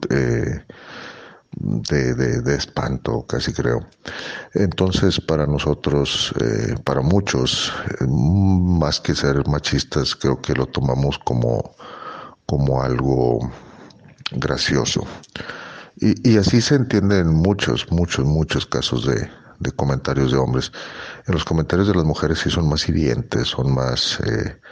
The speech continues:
eh, porque no tanto, no solamente es cuestión machista, sino el ataque que se da de pronto entre mujeres creo que es,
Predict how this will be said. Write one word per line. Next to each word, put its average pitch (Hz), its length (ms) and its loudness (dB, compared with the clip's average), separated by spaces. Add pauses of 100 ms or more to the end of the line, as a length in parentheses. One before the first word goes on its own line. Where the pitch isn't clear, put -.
(680)
eh, 53 760 -2 (200)
porque - 240 0
no 92 100 4
tanto, 92 380 2
no 95 120 2
solamente 90 520 2
es 82 120 0
cuestión 71 720 0
machista, 64 600 -2
sino 64 480 0
el 65 260 0
ataque 67 440 -2
que - 140 -6
se - 140 -2
da 62 120 0
de 64 120 0
pronto 62 340 -2
entre 60 200 -2
mujeres - 440 -2
creo - 260 -4
que 58 260 0
es, - 180 -2